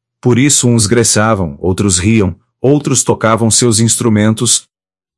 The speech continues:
e todos comiam e bebiam no seio da plenissima confiança que caracterizava que a-, aquelas épocas, como se foram todos membros da mesma família. Marianinha, porém,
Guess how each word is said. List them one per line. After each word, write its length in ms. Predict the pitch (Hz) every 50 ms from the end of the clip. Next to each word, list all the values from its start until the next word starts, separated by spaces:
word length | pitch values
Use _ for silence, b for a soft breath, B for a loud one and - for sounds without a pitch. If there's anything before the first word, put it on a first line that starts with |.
| _ _
e 100 | - 117
todos 320 | 113 - 196 190 208 185 -
comiam 480 | - 156 131 127 143 165 143 123 117
e 60 | 120
bebiam 360 | 104 101 113 110 107 127 143 135
no 120 | 120 113
seio 260 | - - 139 139 127
da 100 | 117 113
plenissima 560 | - - 113 110 107 98 - - 147 147 131
confiança 600 | 117 - 127 120 - - 117 110 120 117 - - 90
que 100 | - 98
caracterizava 960 | - - 107 117 113 - - 123 113 110 95 87 113 117 120 110 95 104 90
que 80 | -
a-, 140 | 98 92 92
aquelas 420 | 90 - - 110 107 101 92 87
épocas, 560 | 101 104 117 - - 120 - - 82 - - -
como 240 | - 190 196 196
se 180 | 180 - - 185
foram 300 | - - 156 147 139 120
todos 340 | 113 - 156 151 147 131 113
membros 380 | 120 127 139 139 139 147 120
da 120 | 113 123 117
mesma 420 | 107 107 131 151 151 151 156 139
família. 600 | - - 156 156 151 131 104 92 90 82 76 78 - _ _ _ _ _ _ _ _ _ _ _ _ _ _ _ _ _ _ _
Marianinha, 420 | 131 - 156 160 135 117 120 131
porém, 420 | 127 - 160 143 120 104 87 -